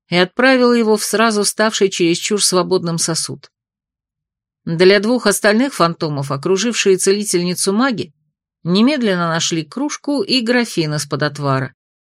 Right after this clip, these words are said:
и куница с сожалением вздохнула, обнаружив, что он сух. «Сейчас принесу воды», —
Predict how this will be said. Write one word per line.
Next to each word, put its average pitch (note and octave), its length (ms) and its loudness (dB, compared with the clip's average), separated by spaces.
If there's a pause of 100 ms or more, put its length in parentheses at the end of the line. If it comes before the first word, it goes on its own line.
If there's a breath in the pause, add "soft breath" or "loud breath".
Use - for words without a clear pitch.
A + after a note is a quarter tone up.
(120)
и D3+ 120 -6
куница F#3+ 540 0
с F#3+ 60 4
сожалением F#3+ 640 2
вздохнула, G#3+ 680 -2
обнаружив, F#3 720 -2
что - 200 -4
он E3+ 120 -4
сух. C#3 420 -8 (1400)
«Сейчас F3 380 0
принесу F3+ 460 2
воды», — F3 400 0